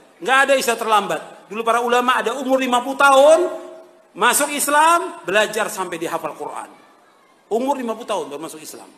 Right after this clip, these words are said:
Nggak ada istilah terlambat dalam Islam. Tidak ada terlambat. Sekarang perbaiki. Nggak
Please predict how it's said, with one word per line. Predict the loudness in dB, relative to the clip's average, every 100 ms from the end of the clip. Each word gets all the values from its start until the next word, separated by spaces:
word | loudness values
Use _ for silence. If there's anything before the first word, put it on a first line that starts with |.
| _ _ _ _ _ 0
Nggak | 2
ada | 4 2
istilah | 0
terlambat | -2 -2 -2 -4
dalam | -10 -14
Islam. | -14 -12
Tidak | -8 -6 -6 -8
ada | -10
terlambat. | -8 -8 -8 -12 -18 -20 _ _ _
Sekarang | -14 -2 2 2 0
perbaiki. | -8 -8 -10 -12 -20 -20 _
Nggak | -6